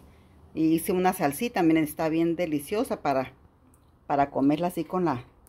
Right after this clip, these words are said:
con la tortita. Miren la ensal-, la lechuga y el, y pepino y limón, bien deliciosa, amigas. Y muy rendidora la receta, amigas. Me salieron como quince, quince gorditas, miren, amigas.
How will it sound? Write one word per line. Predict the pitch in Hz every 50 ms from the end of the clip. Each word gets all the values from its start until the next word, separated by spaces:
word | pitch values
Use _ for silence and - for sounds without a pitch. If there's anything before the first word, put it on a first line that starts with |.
| - _ _ _
con | - 160 151
la | 151 143 143
tortita. | - 135 135 - - 233 247 269 262 220 190
Miren | 175 170 170 170 165 156
la | 151
ensal-, | 139 127 - 131 123 - -
la | 123 131 123
lechuga | 123 120 135 135 - 180 165 165 180 180
y | 175 165
el, | 143 127 113 - - _ - - - - - - - - - - - _ _ _ - -
y | 143 147 147 143 139 - - - - _ _ - - - - - - - - -
pepino | 147 143 - - 196 220 240 254 262 262 247
y | 220
limón, | 175 160 143 139 143 147 139 143 147
bien | 160 190 220 240 247
deliciosa, | 254 240 208 170 160 - - 156 147 - 165
amigas. | 143 139 131 131 131 127 - -
Y | 160 180
muy | 190 220 233 262
rendidora | 285 311 311 294 233 190 160 175 196 226 262 262
la | 247 185 147
receta, | 143 135 135 - - 190 190 - 190
amigas. | 185 180 170 170 - - - - - - - - - - -
Me | 175 175
salieron | 170 185 165 170 180 185 190 233 254 269 262 247 - - - - - - - - -
como | 180 165 165 156 165
quince, | - 196 214 226 262 - 262 254 254 233 208 160 139 127 - - - - - - -
quince | - 196 190 196 196 - 233 233 226 - - -
gorditas, | - 311 160 147 143 147 160 175 165 - 170 -
miren, | 185 185 175 180 175 175
amigas. | 160 151 139 123 127 123